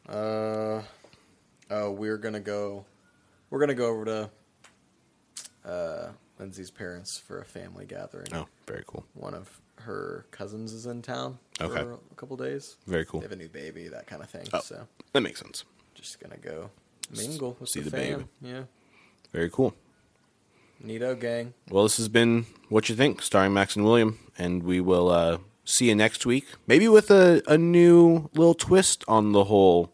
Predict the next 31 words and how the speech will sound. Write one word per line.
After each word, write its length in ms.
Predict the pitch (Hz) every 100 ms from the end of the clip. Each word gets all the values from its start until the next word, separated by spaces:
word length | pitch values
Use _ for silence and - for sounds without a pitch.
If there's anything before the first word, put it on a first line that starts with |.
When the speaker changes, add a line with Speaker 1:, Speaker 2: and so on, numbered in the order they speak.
| _ 90
Speaker 2:
um, 300 | 85 80 73
idea 260 | 90 87
of 80 | 82
our 80 | 82
podcast. 560 | 85 78 - 69 - - _ _ -
Speaker 1:
Ooh, 180 | 120 117
yes. 460 | 113 107 - - _ _ -
Yeah, 320 | 131 165 90 -
let's 200 | 127 -
not 120 | 180
Speaker 2:
You 80 | 120
Speaker 1:
tell 120 | 147
'em 80 | 147
what 140 | 139 131
it 100 | 147
is. 180 | 175
Speaker 2:
You 100 | 117
wanna, 160 | 113 110 101
you 120 | 120
wanna 120 | 117
do 140 | 110 120
that 160 | 110
twist 260 | - 131 127
next 220 | 120 -
week? 200 | 165 -
You 60 | 123
wanna 340 | 107 98 92
Speaker 1:
I 60 | 359
think 220 | - 370
so. 260 | - 381 381
Speaker 2:
Okay, 220 | 156 247